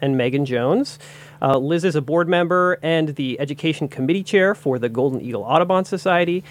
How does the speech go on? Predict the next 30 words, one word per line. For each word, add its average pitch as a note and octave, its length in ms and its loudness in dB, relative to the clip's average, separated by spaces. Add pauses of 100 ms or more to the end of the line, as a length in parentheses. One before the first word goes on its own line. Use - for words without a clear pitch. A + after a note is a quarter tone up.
(260)
and A#2+ 160 -4
Megan C#3+ 260 4
is B2 160 0
a A#2 140 0
teacher E3 400 0
and A#2 160 -2
educator C3+ 540 0
who A#2+ 120 -4
works A2 420 -4
with G#2 280 -4
refugee C#3+ 400 4
children. G2 400 -2 (600)
Um, C#3 420 0
so D#3 220 0
thanks F3+ 200 0
for G3+ 120 0
coming G#3 180 2
on G#3 60 2
the G3+ 80 -2
program, F3+ 500 0
both D#3+ 180 2
you E3+ 120 -2
guys. F3 600 0 (460)
Um, F3 540 4
let's B3 180 0
hear C#4+ 180 2
from A3 160 2
you G3+ 140 0
first, F#3+ 580 0
Liz. C#3 600 0